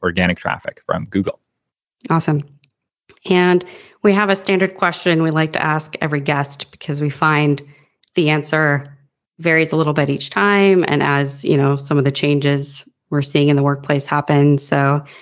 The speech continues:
Speaker 2: when it comes to the digital workspace, what does that term mean to you?
Speaker 1: So, you know,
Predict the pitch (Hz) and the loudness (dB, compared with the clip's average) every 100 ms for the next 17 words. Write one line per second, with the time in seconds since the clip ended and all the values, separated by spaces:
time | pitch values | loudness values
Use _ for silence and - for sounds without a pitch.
0 | - - 156 156 - 170 165 - 143 139 | -20 -2 0 0 0 -2 0 0 2 2
1 | 139 139 - - 165 147 147 143 143 - | 0 -4 -12 -2 0 2 2 0 -2 -6
2 | 143 139 - 175 185 180 151 - 143 143 | -2 -2 -4 -2 2 0 -2 -2 0 2
3 | 139 131 123 131 _ _ _ - 143 131 | 2 2 0 -4 _ _ _ -4 0 0
4 | - 147 _ _ _ _ _ _ - - | -2 -8 _ _ _ _ _ _ -16 -2
5 | 175 160 151 - - - - - 170 147 | 2 4 2 0 -12 -12 -12 -2 2 2